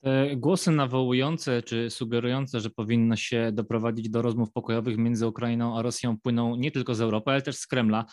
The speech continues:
bo już kilku, mm, tamtejszych polityków czy też ich rzeczników mówiło o tym, że lepiej z Rosją dogadać się wcześniej niż później, bo dla Ukrainy i dla całego Zachodu,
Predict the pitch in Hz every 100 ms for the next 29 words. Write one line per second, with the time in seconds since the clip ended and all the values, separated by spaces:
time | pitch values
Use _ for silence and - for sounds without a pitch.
0 | - - - 110 113 113 113 113 110 -
1 | 113 - 113 113 113 113 113 113 113 110
2 | 117 - 113 - - 110 107 135 123 113
3 | - - 107 - 98 113 - 139 131 117
4 | - - - 120 117 123 120 120 123 117
5 | 113 110 113 131 131 120 107 120 - 117
6 | 110 113 113 113 - 113 - 120 120 113
7 | 110 - 127 117 113 107 104 117 110 -
8 | 101 117 113 110 107 120 113 104 101 110
9 | 110 104 101 117 113